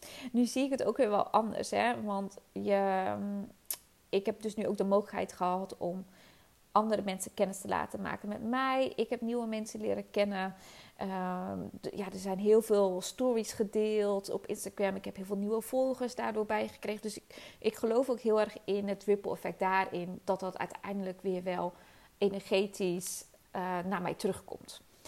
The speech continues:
Dus ik maak me daar verder helemaal geen zorgen over, maar wel om je dus een eerlijk beeld te geven. Het levert financieel niet veel op. Ik sprak namelijk ook een man en die zei van, eh, en die wist ook heel goed van,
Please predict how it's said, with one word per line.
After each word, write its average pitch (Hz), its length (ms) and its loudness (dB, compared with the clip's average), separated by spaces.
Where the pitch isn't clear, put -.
Dus 196 140 0
ik - 80 0
maak 214 220 4
me 214 80 -2
daar 202 120 4
verder 196 200 4
helemaal 190 200 -2
geen 180 120 -6
zorgen - 260 4
over, 208 460 4
maar 196 220 -2
wel 196 220 8
om 196 200 0
je 170 240 4
dus 214 120 4
een 226 100 2
eerlijk 240 240 10
beeld 214 220 12
te 214 80 -4
geven. 190 640 2
Het - 160 8
levert 240 400 10
financieel 220 480 6
niet 220 240 6
veel 196 200 6
op. - 240 8
Ik 196 100 2
sprak 208 240 6
namelijk 202 340 -2
ook - 280 6
een 190 120 0
man 202 220 0
en 214 100 -8
die 208 100 -8
zei 196 320 0
van, 190 260 -4
eh, 190 320 -4
en 202 160 -4
die 190 80 -2
wist 185 180 0
ook 190 80 2
heel 185 140 0
goed 190 120 -10
van, - 160 -2